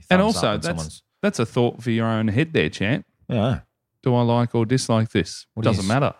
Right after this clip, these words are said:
Speaker 2: Well, to be honest, most of these things are thoughts that could have played out in people's heads,
Speaker 1: <laughs>
Speaker 2: but they're there for the whole world to see forever. Um,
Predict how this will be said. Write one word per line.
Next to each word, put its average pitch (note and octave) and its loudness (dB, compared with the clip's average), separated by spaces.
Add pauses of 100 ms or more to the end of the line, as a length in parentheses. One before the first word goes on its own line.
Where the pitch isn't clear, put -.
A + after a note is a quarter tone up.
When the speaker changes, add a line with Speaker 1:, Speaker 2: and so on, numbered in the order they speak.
(140)
Speaker 2:
Well, - -6
to - -8
be F2 -4
honest, D#2 -8
most E2 -2
of C2+ -12
these D2 -6
things D2+ -8
are D#2+ -10
thoughts - -6
that - -10
could - -10
have D2+ -8
played D#2+ -6
out D#2+ -4
in D#2+ -6
people's D#2+ -8
heads, E2+ -4
Speaker 1:
<laughs> - -2
Speaker 2:
but D2+ -4
they're D#2+ -2
there E2 -2
for - -10
the E2 -8
whole E2+ -4
world E2+ -2
to - -8
see D#2+ -2
forever. D#2+ -4 (640)
Um, D#2+ -4